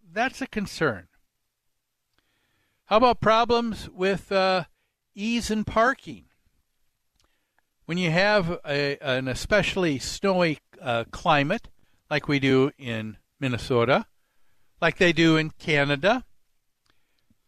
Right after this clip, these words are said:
and you increase the number of people who have, uh, cars, and, uh, there isn't a place for them to park their car on the property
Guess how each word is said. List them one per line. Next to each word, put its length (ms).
and 120
you 240
increase 760
the 100
number 280
of 100
people 400
who 220
have, 320
uh, 300
cars, 600
and, 320
uh, 100
there 200
isn't 300
a 40
place 340
for 160
them 200
to 80
park 260
their 120
car 400
on 220
the 80
property 680